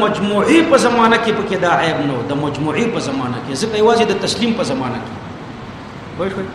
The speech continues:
بیع او تسلیم چې مجموعه راواخلي، نو دا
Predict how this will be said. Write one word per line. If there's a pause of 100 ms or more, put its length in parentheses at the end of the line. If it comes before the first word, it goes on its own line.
(760)
بیع
او (100)
تسلیم (500)
چې (100)
مجموعه
راواخلي، (160)
نو
دا